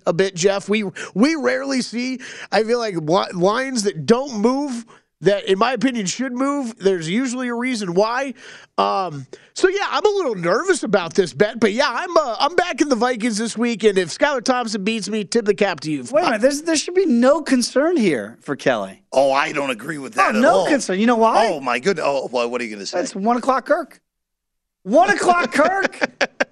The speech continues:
Speaker 2: You can't beat one o'clock Kirk.
Speaker 1: It's
Speaker 2: I mean, come on,
Speaker 1: unstoppable.
Speaker 2: right? Now, if this game was at night and everything else is the same,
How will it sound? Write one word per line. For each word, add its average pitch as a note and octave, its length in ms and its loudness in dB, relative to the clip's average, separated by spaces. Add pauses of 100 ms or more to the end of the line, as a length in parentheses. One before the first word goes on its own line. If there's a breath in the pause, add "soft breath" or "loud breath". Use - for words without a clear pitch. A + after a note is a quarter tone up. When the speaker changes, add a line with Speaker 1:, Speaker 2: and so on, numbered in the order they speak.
(160)
Speaker 2:
You G4 120 2
can't F#4+ 320 2
beat C4 220 0
one B3 260 4
o'clock A3+ 460 2
Kirk. F#4+ 500 0
Speaker 1:
It's - 420 -2
Speaker 2:
I A#4+ 40 2
mean, A4+ 100 2
come - 200 4
on, A#4+ 340 4
Speaker 1:
unstoppable. - 220 -6 (120)
Speaker 2:
right? F#4+ 320 4 (300 loud breath)
Now, F#4+ 160 4
if D#4+ 60 -4
this F#4 160 2
game F4 200 2
was C4+ 120 2
at A3+ 120 4
night A3 440 0 (180 soft breath)
and G#3 100 2
everything C#4+ 300 2
else C4 240 2
is F#3+ 100 -2
the F3 100 -2
same, A#3+ 380 2